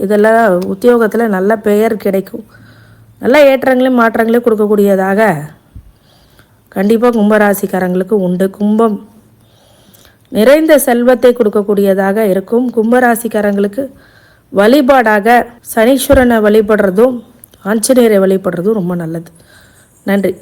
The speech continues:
மீன ராசிக்காரங்களுக்கு முயற்சி திருவினையாக்குங்கிற மாதிரி முயற்சிகள் எல்லாம் வெற்றி பெறக்கூடியதாக இருக்கும். நல்ல ஏற்றங்களையும் மாற்றங்களையும் கொடுக்கக்கூடியதாக இருக்கும்.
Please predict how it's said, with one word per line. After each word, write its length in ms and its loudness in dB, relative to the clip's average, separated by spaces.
மீன 380 4
ராசிக்காரங்களுக்கு 680 2
முயற்சி 560 0
திருவினையாக்குங்கிற 920 -2
மாதிரி 260 0
முயற்சிகள் 440 0
எல்லாம் 240 4
வெற்றி 220 -2
பெறக்கூடியதாக 720 -2
இருக்கும். 340 -6
நல்ல 420 4
ஏற்றங்களையும் 440 0
மாற்றங்களையும் 460 2
கொடுக்கக்கூடியதாக 760 2
இருக்கும். 420 -4